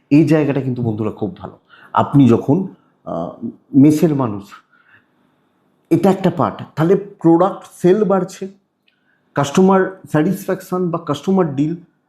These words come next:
আহ, ভালো কাস্টমার, ভালো লেভেলের কাস্টমার এবং কোয়ালিটিতে বিজনেস হচ্ছে, প্রফিট বা মার্জিন বাড়ছে, তাহলে আমার ব্যবসা, বেচা কেনা, ক্রয় বিক্রয়,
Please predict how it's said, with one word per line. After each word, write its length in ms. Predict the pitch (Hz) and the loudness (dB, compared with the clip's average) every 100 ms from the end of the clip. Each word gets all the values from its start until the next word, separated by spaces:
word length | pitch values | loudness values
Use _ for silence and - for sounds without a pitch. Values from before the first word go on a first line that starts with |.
| _ | _
আহ, 200 | 113 95 - 123 | -14 -14 -14 -18
ভালো 300 | - 151 196 | -4 0 0
কাস্টমার, 480 | - 165 - 147 143 | 0 -4 -4 -4 -4
ভালো 280 | 117 131 180 | -4 -2 0
লেভেলের 340 | 156 151 143 | 2 0 -2
কাস্টমার 460 | 135 131 123 117 131 _ _ _ | -6 -10 -10 -10 -12 _ _ _
এবং 380 | 139 196 196 - - _ _ _ | -2 -2 -2 -6 -16 _ _ _
কোয়ালিটিতে 560 | 156 170 190 190 185 185 | 2 4 4 0 -2 -2
বিজনেস 440 | 151 139 147 147 | -2 -4 -6 -6
হচ্ছে, 260 | 139 - 120 - - | -12 -10 -14 -14 -8
প্রফিট 400 | 156 156 202 175 139 | -6 -6 -8 -8 -4
বা 100 | 156 | -4
মার্জিন 520 | 135 131 139 175 160 | -2 -2 -2 -4 -4
বাড়ছে, 360 | 131 110 - 90 _ _ _ | -6 -8 -16 -20 _ _ _
তাহলে 280 | - 190 220 170 | 0 0 0 -4
আমার 220 | 180 196 | -2 -2
ব্যবসা, 600 | 120 143 151 - - 143 | 0 0 0 -6 -6 -4
বেচা 480 | 113 139 143 202 190 | -2 0 0 0 -4
কেনা, 360 | - 123 98 | -4 -6 -6
ক্রয় 420 | - 127 131 170 | -12 -4 0 0
বিক্রয়, 540 | 190 202 - _ 110 | -2 -4 -14 _ -12